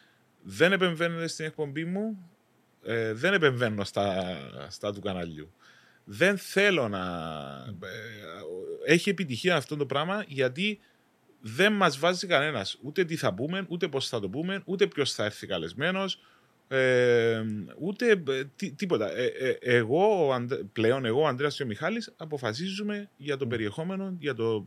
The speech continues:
Speaker 1: για το τι θα γίνεται στην εκπομπή, ποιος θα είναι ο καλεσμένος και πώς θα προβληθεί η εκπομπή. Και το marketing, και τα trailers, και τα posters, τα πάντα όλα, ε, χειριζόμαστε τα, ε, ε, εμείς οι τρεις.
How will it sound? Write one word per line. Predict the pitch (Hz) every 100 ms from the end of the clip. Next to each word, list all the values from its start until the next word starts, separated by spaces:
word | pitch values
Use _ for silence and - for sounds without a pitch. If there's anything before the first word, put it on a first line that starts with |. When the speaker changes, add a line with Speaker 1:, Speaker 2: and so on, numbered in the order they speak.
| 92
Speaker 1:
για | 78 98 101 107
το | 110 107
τι | - 190
θα | 165
γίνεται | 139 180 165
στην | 165 165
εκπομπή, | - 107 139
ποιος | 170 170 -
θα |
είναι | 160
ο | 156
καλεσμένος | 139 110 156 180
και | 147
πώς | 127 160
θα | - 170
προβληθεί | 156 131 104 147
η |
εκπομπή. | 139 - 90 90 - - - - _ _
Και | 151
το | 165 190
marketing, | 123 - 147 - 214 214 214 _ _ _ _ _ _
και | - 151
τα | 180 165 147 -
trailers, | 143 175 190 190 185 - - - _
και | 120
τα | 147 143 -
posters, | 185 - - 180 170 170 - -
τα | - 139
πάντα | - 135 101
όλα, | 135 170 185 196 _ _ _
ε, | 127 120
χειριζόμαστε | 117 - 123 143 135 165 190 180 185
τα, | 180 185 180 170
ε, | 156 139 113
ε, | 110 101 92 104
εμείς | 139 147
οι | 117
τρεις. | 98 78 -